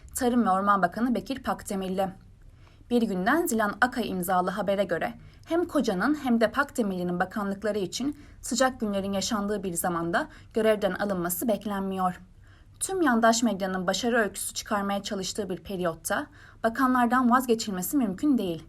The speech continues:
Üstelik güçlü Türkiye illüzyonu sürdürülürken böyle bir değişiklik hiç akıllıca değil.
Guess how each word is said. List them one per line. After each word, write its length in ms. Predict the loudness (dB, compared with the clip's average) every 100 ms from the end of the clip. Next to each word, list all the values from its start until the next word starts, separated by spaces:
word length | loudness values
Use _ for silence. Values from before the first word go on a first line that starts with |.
| -20 -20 -8 -2
Üstelik 520 | 0 2 0 -2 -12 -20 -16 -2
güçlü 300 | -2 0 -2
Türkiye 400 | -4 -4 -4 -4
illüzyonu 440 | -2 -4 -2 -4
sürdürülürken 840 | -4 -6 -4 -4 -4 -6 -6 -6 -8 -6 0
böyle 220 | 2 2
bir 160 | -2
değişiklik 580 | -2 -2 -4 -4 -6 -6 -6
hiç 260 | -4 -2
akıllıca 480 | -4 -4 -4 -2 -2
değil. 260 | -2 -4